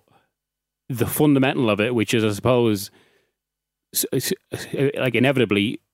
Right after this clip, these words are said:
some clubs are gonna face a lot of cases, which has a knock-on effect. And I think it's gonna throw, and, and this is why the earlier point about such a stacked calendar, I think, is all the more important, because we're inevitably gonna have a situation where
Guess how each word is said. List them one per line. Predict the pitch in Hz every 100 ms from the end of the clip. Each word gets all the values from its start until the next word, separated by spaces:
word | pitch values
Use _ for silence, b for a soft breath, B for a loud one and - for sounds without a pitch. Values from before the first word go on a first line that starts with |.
| -
some | - 143 135
clubs | - 127 110
are | 104
gonna | 104
face | 98 107 101 -
a | 110 107
lot | 110 110
of | 104
cases, | - 113 113 85 78 - 104 98 B B _ _ -
which | 131 113 98
has | - 113
a | 104
knock-on | 123 123 113 98
effect. | - 117 87 - - b b b
And |
I | 107
think | 131 127
it's | 113
gonna | - 110
throw, | - 123 113
and, | 123 127
and | 139 135
this | 160
is | 139
why | 127 127
the | 120 117
earlier | 120 120
point | 101 123 107 101 - b b
about | - 110 110 110
such | 120
a | 113
stacked | - - 113 - -
calendar, | - 120 113 90 101 b b b _ -
I | 117
think, | 120 117
is | 107
all | 113 113
the |
more | 110 107
important, | 101 135 135 131 85 - b b b
because | 117 110 110
we're | 107 120
inevitably | 123 131 120 143 139 120 110
gonna | 113
have | 101
a |
situation | 101 104 110 113 113 101 98
where | 95 92 90